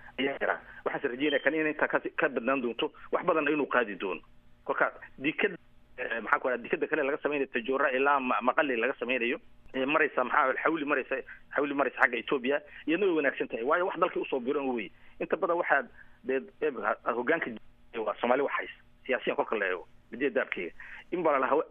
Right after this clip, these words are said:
xagga Djibouti, xaggoogii un baa, mataqaanaa, la hormariyaa, oo nafaqadu ay ku badan tahay, in xagga aan maanta loo weero dadka wa-, walaalahay, mataqaanaa, Cafreed, iyagana dhulkooga in la dhiso, dikada ama in ta-, ta-, ugu qanxtaa in la dhiso wey.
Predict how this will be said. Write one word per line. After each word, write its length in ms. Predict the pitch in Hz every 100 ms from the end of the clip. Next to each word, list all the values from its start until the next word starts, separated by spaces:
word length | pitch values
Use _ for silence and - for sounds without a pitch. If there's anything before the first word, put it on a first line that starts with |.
| - -
xagga 180 | 202 170
Djibouti, 420 | 131 139 135 202 -
xaggoogii 340 | 185 156 143
un 100 | 165
baa, 120 | 143 139
mataqaanaa, 340 | - 123 123
la 40 | 113
hormariyaa, 560 | 156 139 120 113 90 - - - -
oo 100 | 135
nafaqadu 360 | 127 117 160
ay 40 | 135
ku 100 | 160
badan 200 | 139 143
tahay, 260 | 131 123 98 - -
in 80 | 190
xagga 260 | - 185 165
aan 80 | 147
maanta 260 | 165 135
loo 160 | 143 139
weero 140 | 131 -
dadka 520 | 165 - - 151 165 -
wa-, 180 | 127 120
walaalahay, 460 | 120 135 143 139 120
mataqaanaa, 420 | 127 - 120 131 110
Cafreed, 280 | - 127 123 - - -
iyagana 220 | 160 151
dhulkooga 300 | 156 147 135
in 60 | 127
la 60 |
dhiso, 260 | 113 107 120
dikada 400 | 101 113 147 139
ama 180 | 139 139
in 60 | 139
ta-, 140 | - 113 -
ta-, 80 | - -
ugu 140 | 185 -
qanxtaa 300 | 156 - 139
in 60 | 131
la 80 |
dhiso 220 | 110 - 127
wey. 160 | 95